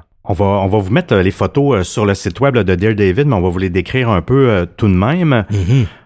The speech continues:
Speaker 1: Euh, dans la première photo, euh, on voit, euh, David, en fait, euh, ben, on voit Adam qui dort dans son lit. Euh, la photo, euh, la, la photo est vraiment prise comme un, un angle, comme si elle avait été installée dans le coin de la chambre. Et, euh, dans, dans le coin, en, en, dans la diagonale, au, au bout du lit, on voit David,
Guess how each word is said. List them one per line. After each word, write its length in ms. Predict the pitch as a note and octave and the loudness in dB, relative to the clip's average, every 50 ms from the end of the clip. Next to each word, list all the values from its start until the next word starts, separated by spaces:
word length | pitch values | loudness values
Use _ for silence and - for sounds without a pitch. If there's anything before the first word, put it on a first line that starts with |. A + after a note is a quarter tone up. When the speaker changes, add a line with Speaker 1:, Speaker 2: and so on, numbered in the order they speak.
| _ - | _ -2
Speaker 1:
Euh, 140 | F2 F2+ F2 | -2 -2 -2
dans 180 | E2+ G2 F#2 G2 | -2 -4 -4 -2
la 100 | F#2 - | -4 -2
première 300 | - A#2+ A2+ C3+ D3+ C#3+ | 0 0 0 2 0 -2
photo, 560 | - - A#2+ G2+ - - C#3+ D#3+ F3 E3+ - | -2 -2 -2 -2 0 0 0 2 2 0 0
euh, 220 | A2 G2+ F#2+ F#2 - - | 2 2 2 2 2 0
on 120 | G2+ F#2+ | -2 -2
voit, 460 | F2 D#2+ E2+ F#2+ G2+ B2+ C#3 C#3+ C#3+ G#2 | -2 -2 -4 -2 0 0 0 0 0 0
euh, 300 | F2+ F2 F2 E2+ E2 D#2 | 0 0 0 0 -2 -2
David, 600 | D2+ D2+ G2+ G2 F#2+ F2+ E2 F2 A2 B2 B2 G#2+ G2+ | -2 0 0 2 2 2 2 0 0 -2 0 0 -2
en 160 | F2 E2+ E2+ | -2 -2 -4
fait, 320 | - - - A#2+ B2+ B2 | -6 -6 -4 -4 -2 -2
euh, 120 | G#2 E2+ E2 | -2 -2 0
ben, 140 | F#2 G2+ F2 | 0 0 0
on 100 | F#2 F2+ | 0 -2
voit 240 | E2+ G2 A2+ C3+ C#3 - - | -2 0 0 0 0 -2 -2
Adam 400 | F#2+ G2 F2 F2 G2 A#2 B2+ A#2 | -4 -4 -2 -2 -2 0 -2 -2
qui 160 | - - - | -4 -6 -10
dort 380 | D#2+ D2+ G2+ G#2+ A#2 A#2+ A#2 F2+ | -4 -2 -2 0 0 -2 -2 -2
dans 180 | F2 G2 G#2+ | -2 -2 -4
son 280 | G#2 - - G#2 F2+ E2 | -4 -2 -2 -2 0 0
lit. 220 | D#2 D2+ G#2 C#3 E3+ - _ _ _ _ _ _ _ - - - | -2 -4 -6 -10 -12 -16 _ _ _ _ _ _ _ -14 -8 -4
Euh, 320 | F2+ E2+ E2 E2 E2+ E2+ | -2 -2 0 0 0 -2
la 120 | E2+ F2 | -2 -2
photo, 360 | E2+ - F2+ E2+ B2 A#2 B2 A2 | -2 -4 -4 -2 -2 -2 -2 -4
euh, 80 | F2+ E2 | -4 -6
la, 340 | F2+ E2 E2+ D2 C2 C#2 C2 | -6 -8 -8 -8 -10 -10 -8
la 120 | F2+ F2+ | -8 -6
photo 200 | - G#2+ F#2 D3 | -6 -4 -2 0
est 80 | C#3 F#2+ | -2 0
vraiment 280 | F2 G2 G2 G2 F2 D#2+ | 0 -2 -2 -2 -2 -4
prise 260 | - - A#2+ A#2+ - | -4 -8 -8 -8 -6
comme 200 | - - F2+ F2 | -6 -4 -4 -4
un, 80 | E2 - | -4 -4
un 240 | E2 E2+ E2+ E2 E2+ | -4 -4 -2 -2 -2
angle, 220 | F2+ G2 G2+ F#2 | -4 -4 -4 -4
comme 140 | - E2+ E2 | -6 -6 -4
si 80 | - B2+ | -4 -2
elle 80 | A2 | -2
avait 120 | F#2 E2+ F2 | -2 -2 -2
été 120 | E2+ F#2+ | -4 -4
installée 340 | F#2 E2 - - F2 E2+ G2 | -6 -6 -4 -4 -4 -4 -2
dans 100 | G2+ F2+ | -4 -4
le 60 | D#2 | -6
coin 320 | D2 - - - G2+ G2 F2+ | -6 -8 -6 -4 -2 -2 -2
de 80 | E2+ | -4
la 100 | D#2+ D2 | -6 -6
chambre. 420 | D#2 - - A2 B2+ C#3+ B2+ - - - - - - - - - | -6 -4 -4 -4 -4 -6 -8 -8 -10 -18 -20 -20 -20 -20 -18 -4
Et, 220 | - A#2+ C#3+ A#2+ G#2+ | -2 -2 0 0 -2
euh, 160 | G2 F2 E2 | -2 -2 -2
dans, 360 | D#2+ F#2+ G2 G2 F#2+ F#2 E2 | -2 -2 -2 0 -2 -2 -2
dans 140 | F2 F2 E2+ | -2 -2 -2
le 80 | E2+ D#2+ | -4 -4
coin, 420 | - - A2+ B2 B2+ G#2+ F#2+ - - | -6 -4 -2 -2 0 -2 -2 -2 -4
en, 60 | G2 | -4
en, 40 | F#2 | -2
dans 140 | E2 G2 G#2+ | -2 -2 0
la 120 | A#2 A#2+ | 0 -2
diagonale, 640 | G#2 F#2 A2 G2+ F#2 G2 F2+ F2+ F#2+ G#2+ B2+ C3 B2 | -2 -2 -2 -2 0 0 0 0 0 0 0 0 -2
au, 60 | G2 F2 | -2 -2
au 240 | F2 D#2+ F2+ F2+ E2+ | -2 -2 -2 -4 -4
bout 200 | F2 F#2 B2 B2+ | -2 -2 -2 -2
du 220 | G2+ F2+ F#2+ F2+ | -2 -4 -6 -6
lit, 180 | F2+ G#2+ B2+ - | -4 -6 -6 -4
on 120 | - A#2 F#2 | -2 -2 -2
voit 400 | E2 D#2+ F2 F2+ G2 A2 A2+ G2+ | -2 -4 -4 -2 -2 -2 -2 -2
David, 720 | E2+ E2 G2+ G2 F#2 E2+ E2 F#2 G2+ A2 G#2+ F#2+ F2 D#2 | -2 0 0 2 2 0 0 -2 -2 -2 -2 -2 -4 -4